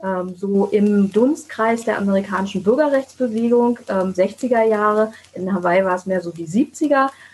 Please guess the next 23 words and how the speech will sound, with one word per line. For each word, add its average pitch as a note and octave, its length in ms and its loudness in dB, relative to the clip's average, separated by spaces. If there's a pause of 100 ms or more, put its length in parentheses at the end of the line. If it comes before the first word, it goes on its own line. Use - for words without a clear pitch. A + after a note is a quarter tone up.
(140)
ähm, F#3 200 -2
eine F3+ 160 -2
Rückbesinnung D4+ 640 2 (160)
aufs A3 260 -2
Kulturgut. C#4+ 600 0 (560)
Und A#3 400 0 (200)
man G3+ 380 0
hat A3+ 160 -2 (260)
das G#3 220 -2
total A#3+ 420 -2
schick - 360 -4
und B3 140 2
schön C#4+ 300 0
gefunden. C4+ 500 -2 (160)
Wir A3+ 300 0
wollen A3 320 2
jetzt G#3 360 -4
großartig A3+ 920 -2
angelegte G3+ 560 0
Festivals A3 760 -2
und G3+ 200 -6
Hula-Wettbewerbe E3 1120 -2
machen, C3 380 -4